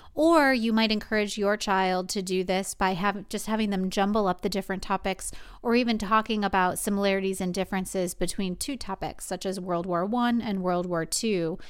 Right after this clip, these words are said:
where they might actually need to differentiate between them later on,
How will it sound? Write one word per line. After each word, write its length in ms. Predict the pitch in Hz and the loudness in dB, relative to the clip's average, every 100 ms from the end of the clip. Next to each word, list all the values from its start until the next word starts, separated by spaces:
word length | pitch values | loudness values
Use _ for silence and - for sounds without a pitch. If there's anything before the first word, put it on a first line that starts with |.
| - - | -10 2
where 140 | 220 | 4
they 120 | 220 | 6
might 220 | 208 208 | 4 4
actually 420 | 208 - - 214 196 | 2 0 -2 0 0
need 200 | 190 190 | -2 -2
to 80 | |
differentiate 1000 | 185 202 202 202 190 202 - 208 185 175 | -2 -2 -2 -2 -2 -2 -2 0 0 0
between 420 | - 185 240 220 208 | -4 -4 0 2 2
them 200 | 202 190 | 0 0
later 320 | 170 175 175 | 0 0 0
on, 520 | 294 285 233 208 208 | 2 4 4 2 0